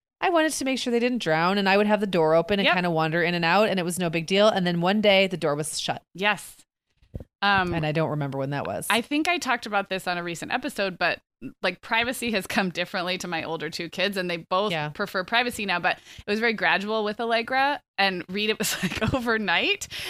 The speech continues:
Speaker 2: And so, and he's, he's eight, he's a young eight, and he's a little tiny guy. So it doesn't even feel like it, it's not like it would be inappropriate or anything. I just, he
Speaker 1: Right.
Speaker 2: just com-, wants complete privacy. And he used to, I used to kinda help him take his clothes off in our upstairs hallway and help him change him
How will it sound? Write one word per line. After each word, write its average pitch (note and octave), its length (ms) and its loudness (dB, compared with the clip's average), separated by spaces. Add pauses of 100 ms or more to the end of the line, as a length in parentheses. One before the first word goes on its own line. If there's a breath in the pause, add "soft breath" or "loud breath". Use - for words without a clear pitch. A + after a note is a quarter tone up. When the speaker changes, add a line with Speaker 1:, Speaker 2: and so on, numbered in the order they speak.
(120)
Speaker 2:
And C#4 220 4
so, B3+ 240 0
and C#4 160 4
he's, F4 200 2
he's C#4+ 300 0
eight, B3 260 2
he's B3 140 0
a A#3+ 100 2
young G#3 320 2
eight, G#3 220 2
and D#3 100 -4
he's F3+ 120 -6
a F3 80 -2
little F#3 200 -2
tiny G3 320 -2
guy. E3+ 200 0
So F3+ 120 -6
it F3 80 -4
doesn't D4 220 0
even G#3+ 220 -2
feel G3 200 -2
like F#3 360 -2 (340)
it, F#3+ 160 -4 (140)
it's G#3 180 -6
not B3+ 160 6
like G#3+ 200 2
it G3+ 80 -2
would F#3+ 140 -2
be F3+ 160 -4
inappropriate F3+ 640 -2
or E3+ 80 2
anything. E3+ 400 -2
I F3 140 0
just, F#3 180 -4
he G#3 60 2
Speaker 1:
Right. F3 120 0
Speaker 2:
just G3+ 280 -4 (260)
com-, F#3+ 180 -4
wants F#3 220 -2
complete F3+ 440 -6
privacy. E3 420 -2 (260 loud breath)
And A3+ 140 2
he C4+ 80 4
used E4+ 140 0
to, - 120 2
I G#3 40 4
used E4 140 0
to C#4 100 -2
kinda A3 240 0
help G3+ 200 0
him G3 120 -2
take G3 160 0
his F#3 120 -4
clothes F3 220 -4
off F3+ 220 0
in E3+ 80 -2
our E3 180 0
upstairs E3 400 -4
hallway A#3 380 6
and F#3 100 2
help F3+ 160 0
him E3+ 120 -2
change F3 220 -2
him E3 200 -6